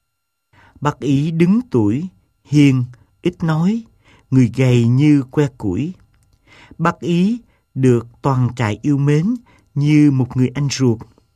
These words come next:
Trong anh em, ai có gì xích mích không đoàn kết,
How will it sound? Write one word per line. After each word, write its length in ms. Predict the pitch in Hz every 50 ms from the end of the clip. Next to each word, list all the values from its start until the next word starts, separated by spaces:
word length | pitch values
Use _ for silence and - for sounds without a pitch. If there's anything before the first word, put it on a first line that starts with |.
| _ _ _ _ _ _ _ _ _ _ _ _ _ _ _
Trong 160 | - 160 151
anh 180 | 151 139 135 131
em, 340 | - 139 151 147 139 139 127 - - _ _ _ - _
ai 400 | - - 139 139 139 135 135 131 131
có 100 | - 165
gì 240 | 170 143 139 123 113
xích 320 | - - - 196 _ -
mích 160 | 196 214 233 226 - _ _
không 320 | - - 151 147 147 139
đoàn 220 | 135 135 120 113 113 -
kết, 200 | - 151 196 240